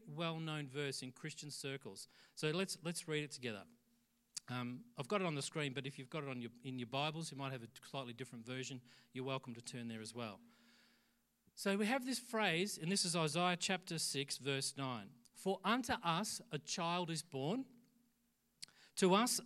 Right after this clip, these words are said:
s-, a son is given, and the government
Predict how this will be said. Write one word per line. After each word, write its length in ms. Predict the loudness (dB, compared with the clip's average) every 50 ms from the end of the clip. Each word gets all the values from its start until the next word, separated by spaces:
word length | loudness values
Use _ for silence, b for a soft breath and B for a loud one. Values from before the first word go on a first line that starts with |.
| -6 -4
s-, 240 | -2 0 0 0 0 2 4
a 120 | 4 4
son 560 | 4 2 2 4 4 4 4 4 2 0 -2 -2
is 180 | -4 -4 -4 -4
given, 460 | -4 -2 -4 -2 -2 -4 -6 -6 -8 B B B B B B B B
and 180 | -2 0 2 2
the 60 | 0
government 760 | -2 2 4 6 6 6 6 4 2 2 2 0 -2 -4 -6